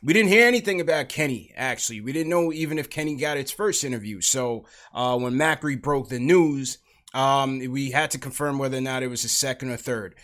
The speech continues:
Later on today, it was confirmed by Mark Berman of The Post and Steve Popper Newsday that it was his second interview with the Knicks that he had, uh, yesterday on Monday night. So what does that mean for us? What does that mean for the Knicks?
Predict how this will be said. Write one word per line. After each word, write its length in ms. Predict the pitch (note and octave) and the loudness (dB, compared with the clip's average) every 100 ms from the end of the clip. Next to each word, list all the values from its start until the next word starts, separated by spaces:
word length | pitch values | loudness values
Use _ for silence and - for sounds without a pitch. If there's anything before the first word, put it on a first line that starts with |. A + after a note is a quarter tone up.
| - - | -20 -8
Later 520 | A#2+ D#3 F#3+ F#3+ F#3 | 4 8 8 8 8
on 240 | F3+ E3+ | 6 4
today, 840 | - D#3+ C#3+ C#3 D3 C3+ C3 B2 B2 _ _ _ | 2 0 0 2 2 2 0 -6 -12 _ _ _
it 180 | C3+ B2+ | -4 -4
was 260 | C#3 D#3+ D#3 | 4 4 4
confirmed 720 | D3+ C#3+ - D3 C#3+ C#3+ C3 | 0 -6 -2 0 2 0 0
by 460 | C3 C3 B2+ B2 B2 | 0 0 0 0 -2
Mark 480 | - C#3 C#3 C#3 - | -2 0 2 0 -2
Berman 460 | C#3 C#3 C3+ C3 | -2 0 0 -2
of 360 | - B2+ B2 A2+ | -2 0 0 -2
The 60 | |
Post 520 | A2 - E3+ D#3 - - | -4 4 4 4 -4 -6
and 260 | C#3 D3 C#3 | -6 -4 -4
Steve 300 | - D3 B2+ | -4 -8 -4
Popper 340 | C#3+ C3+ C3 | -2 -2 -4
Newsday 420 | B2 C3+ B2+ C3 B2+ | -4 -4 -4 -4 -4
that 120 | B2+ | -4
it 140 | B2+ | -4
was 160 | B2+ B2+ | -4 -6
his 180 | B2 - | -4 -2
second 560 | - D#3+ D#3+ E3 C3+ - | 2 0 2 -4 -4 -8
interview 500 | D3+ C#3 C#3+ A#2 C3+ | -6 -4 -6 -4 -4
with 160 | C3 B2+ | -6 -8
the 140 | A2+ | -4
Knicks 460 | A#2+ C#3+ - - - _ _ _ _ | -2 -2 -2 -6 -6 _ _ _ _
that 360 | G2+ C#3 C3+ G#2 | 0 2 2 -2
he 200 | C#3 B2+ | -6 -4
had, 560 | C3 B2+ B2+ B2 A#2 _ _ - | -2 -2 -2 -4 -6 _ _ -8
uh, 320 | A#2+ A#2+ A#2 | -4 -2 -2
yesterday 680 | A2+ C#3 C3 - A#2+ G#2 F#2 B2 | 2 2 4 0 -2 -6 -8 -6
on 180 | B2 | -4
Monday 380 | A#2+ B2 A#2+ A#2+ | -2 -4 -4 -4
night. 260 | B2+ G#2 - | -2 -4 -4
So 140 | C#3 | -4
what 240 | A#2+ D3 F3 | -2 2 4
does 160 | D#3+ | 4
that 240 | E3+ E3+ D#3 | 2 2 0
mean 260 | E3+ E3 | 0 -2
for 260 | - D#3 E3+ | -2 -2 0
us? 200 | C#3+ - | 0 -2
What 160 | D3+ | -2
does 140 | D#3 C3+ | -2 -2
that 140 | D3+ | -2
mean 200 | D#3 D3+ | -2 -4
for 120 | - | -4
the 120 | C#3+ D3 | -6 -2
Knicks? 480 | E3 C#3+ - - | -2 2 0 0